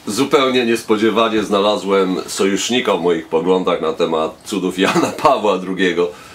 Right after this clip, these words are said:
A, to, co za chwilę tu usłyszycie, nie jest dokładnie na temat cudów Jana Pawła drugiego, jest na temat alternatywnych form uzdrawiania. A,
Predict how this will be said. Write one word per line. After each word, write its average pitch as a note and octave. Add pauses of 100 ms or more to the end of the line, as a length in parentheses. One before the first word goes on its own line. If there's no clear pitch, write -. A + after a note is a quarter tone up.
(520)
A, D#2+ (1080)
to, G#2+
co G#2+
za G#2
chwilę G#2
tu F#2+
usłyszycie, G2
nie B2+
jest F#2+
dokładnie F2
na D#2+
temat D#2+
cudów G#3+
Jana F#2
Pawła F#2
drugiego, F2
jest F2+
na F#2+
temat G#2+
alternatywnych G#2+
form B2+ (120)
uzdrawiania. G#2 (760)
A, E2+